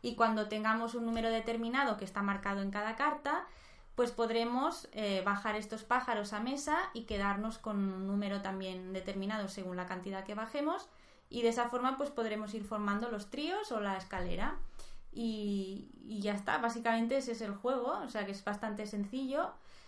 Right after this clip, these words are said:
Yo lo he probado a cuatro y a dos, que tenía la duda, pero a dos funciona muy bien, está muy bien, o sea que escala súper bien, es muy, muy emocionante, m-,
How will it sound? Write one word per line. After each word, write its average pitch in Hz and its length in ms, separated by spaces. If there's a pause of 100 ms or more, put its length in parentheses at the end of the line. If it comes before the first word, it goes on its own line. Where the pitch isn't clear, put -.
(240)
Yo 240 220
lo 247 60
he 233 80
probado 220 760
a 208 140
cuatro 302 500
y 254 140
a 214 100
dos, 277 360
que 254 120
tenía 208 260
la 208 160
duda, 254 240
pero 214 200
a 202 80
dos 208 160
funciona 208 360
muy 190 180
bien, 180 360
está 190 240
muy 185 160
bien, 175 160
o 185 60
sea 185 120
que 185 60
escala 208 340
súper 202 300
bien, 262 420
es 208 100
muy, 214 300
muy 220 240
emocionante, 233 840
m-, 226 260